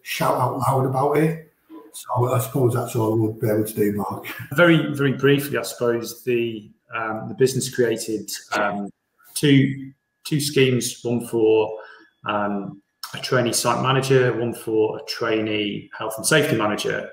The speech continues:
Speaker 2: And we wanted to recruit ex-armed forces. So we created, um,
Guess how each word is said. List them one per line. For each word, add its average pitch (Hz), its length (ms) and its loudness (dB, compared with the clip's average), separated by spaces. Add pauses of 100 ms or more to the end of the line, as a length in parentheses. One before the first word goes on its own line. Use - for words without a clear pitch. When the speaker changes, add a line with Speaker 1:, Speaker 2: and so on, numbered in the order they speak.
Speaker 2:
And 113 180 0
we 117 60 4
wanted 135 580 6
to 110 520 4
recruit 117 440 2 (180)
ex-armed 107 500 -4
forces. 123 680 4 (220)
So - 160 -8
we 120 100 2
created, 135 480 4
um, 113 480 0